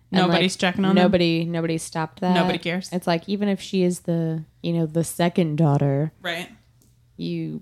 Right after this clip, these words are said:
Speaker 1: would still have hopes to marry her off to a nice family.
Speaker 2: Yeah,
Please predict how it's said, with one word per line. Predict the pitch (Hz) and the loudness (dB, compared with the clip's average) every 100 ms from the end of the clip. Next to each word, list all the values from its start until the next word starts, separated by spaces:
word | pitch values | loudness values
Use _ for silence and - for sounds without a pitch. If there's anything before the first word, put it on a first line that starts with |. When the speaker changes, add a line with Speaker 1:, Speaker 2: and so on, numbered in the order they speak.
| - | -4
Speaker 1:
would | 165 165 | -4 -4
still | - 170 165 | -8 -2 0
have | 170 156 - | 0 -4 -6
hopes | 156 147 - | -8 -8 -16
to | - 165 | -10 -8
marry | 160 151 147 143 147 - | -6 -8 -8 -10 -12 -12
her | - 73 - | -12 -12 -10
off | 175 214 214 - - | -6 -6 -6 -10 -12
to | 226 214 | -8 -6
a | |
nice | 208 208 208 196 - | -6 -4 -4 -6 -10
family. | 208 202 208 202 196 | -14 -14 -16 -6 -2
Speaker 2:
Yeah, | 202 | -2